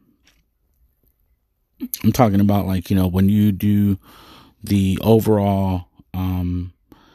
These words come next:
average income or whatever. And that's kinda where I'm looking at, uh, Canada, saying that right now I think the problem that I'm really wanting to get at, and, um, I kinda been,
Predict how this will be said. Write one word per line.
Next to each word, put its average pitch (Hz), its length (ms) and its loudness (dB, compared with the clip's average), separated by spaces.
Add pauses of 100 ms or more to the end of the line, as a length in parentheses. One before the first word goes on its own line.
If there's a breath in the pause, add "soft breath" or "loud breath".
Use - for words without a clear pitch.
(480 soft breath)
average 104 680 0
income 101 800 0
or 95 200 -4
whatever. 92 600 -6 (180)
And 95 300 -2
that's 104 240 -4
kinda 120 280 2
where 104 580 0 (760 soft breath)
I'm 101 360 2
looking 110 340 2
at, 98 400 0
uh, 92 320 -8
Canada, 107 600 2
saying 101 480 -2
that 92 160 -6
right 110 220 -2
now 117 180 2
I 110 100 0
think 104 220 -2
the - 60 -10
problem 107 460 4
that 101 120 -4
I'm 113 280 0 (320 soft breath)
really 123 260 -4
wanting 110 320 -6
to 98 80 -8
get 117 240 -4
at, 110 260 -6
and, 104 360 -6
um, 98 220 -6
I 95 60 -8
kinda 110 280 -6
been, 98 320 -4